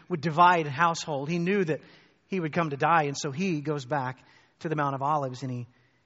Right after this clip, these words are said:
spends the night there. So the next day we wake up, and it's, and, and we read in, in ver-, eight, chapter eight, verse two. It's kinda like back to the classroom, so to speak. And it says here that at dawn, he appeared again in the temple courts,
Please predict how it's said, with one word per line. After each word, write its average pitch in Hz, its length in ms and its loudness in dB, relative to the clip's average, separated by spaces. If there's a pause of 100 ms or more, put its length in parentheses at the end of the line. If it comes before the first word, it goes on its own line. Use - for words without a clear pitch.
(240)
spends 160 340 -4
the 143 80 -4
night 135 220 -2
there. 123 320 -6 (1700)
So 208 140 -2
the 208 80 2
next 220 180 4
day 220 160 8
we 185 140 2
wake 185 240 2
up, 196 180 4
and 160 140 0
it's, 156 180 -4
and, 160 220 -2
and 151 160 -4
we 151 60 -2
read 165 280 -2
in, 143 180 -4 (280)
in 143 240 -2 (440)
ver-, 165 300 2
eight, 185 280 -2
chapter 190 280 0
eight, 151 100 0
verse 147 220 -4
two. 147 420 -2 (400)
It's 170 100 -6
kinda 208 180 4
like 139 240 -2
back 196 240 6
to 196 80 -6
the 165 80 -4
classroom, 165 560 0
so 147 160 -6
to 127 60 -8
speak. - 440 -8 (460)
And 185 100 0
it 175 80 -4
says 240 320 4
here 156 260 -2
that 160 180 0 (340)
at 180 220 -2
dawn, 190 500 0 (140)
he 202 160 2
appeared 226 340 0
again 165 240 0
in 175 60 -2
the 156 60 -6
temple 185 260 -2
courts, - 540 -2